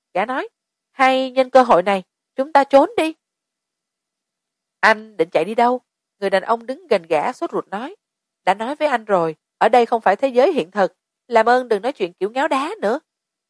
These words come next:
Gã tóc vàng có lẽ cũng hơi rét trước khung cảnh xung quanh, nhưng gã vẫn cố chấp tỏ vẻ khinh khỉnh. "Không phải thế giới thực chỗ nào, tôi nghĩ do mấy người nhát gan thôi." Những người khác nghe vậy không buồn để ý tới gã nữa, đều quay lưng đi vào trong đền.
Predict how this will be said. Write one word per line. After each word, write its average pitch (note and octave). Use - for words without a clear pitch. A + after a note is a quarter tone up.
Gã G#3
tóc F#4+
vàng F#3+
có C#4+
lẽ A3
cũng F3+
hơi A#3
rét B3+
trước C#4+
khung A3
cảnh D3
xung B3
quanh, A#3+
nhưng C4+
gã A#3
vẫn G3+
cố B3+
chấp -
tỏ G#3+
vẻ F#3
khinh A3
khỉnh. E3+
"Không D#4+
phải D#4+
thế D#4+
giới E4
thực F4
chỗ B3
nào, B3+
tôi D#4
nghĩ C4+
do A#3+
mấy C4+
người A#3+
nhát C4+
gan C#4+
thôi." D4
Những G3+
người A#3
khác -
nghe A#3
vậy D#3+
không G#3
buồn D#3+
để -
ý A#3
tới C#4+
gã F#3+
nữa, A3+
đều G#3
quay B3
lưng B3
đi A#3+
vào G#3
trong G#3
đền. F3